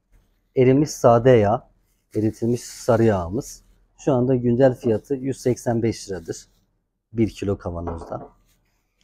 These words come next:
Salamura beyaz peynir, e, bir buçuk kilo kovadadır. Şu anda güncel fiyatı yüz altmış liradır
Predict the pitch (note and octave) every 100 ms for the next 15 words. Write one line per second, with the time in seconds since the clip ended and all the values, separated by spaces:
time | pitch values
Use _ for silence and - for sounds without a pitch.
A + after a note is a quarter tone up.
0 | _ _ - C3+ B2 C#3 D3+ D3+ - A#2+
1 | B2+ D3 D3+ B2+ A2 E3 - - _ _
2 | - G#2 G#2 G#2 G2+ G2+ A2+ D3 D3+ A2+
3 | - G2+ G2+ G2+ - G2+ F#2+ G2 F#2+ -
4 | - C#3+ C3 C3 C3 C3 C3 - A#2+ G#2+
5 | - E3 D#3+ _ _ _ _ - B2+ D3
6 | A#2+ B2 B2+ A#2+ - F2+ F2+ C#3 -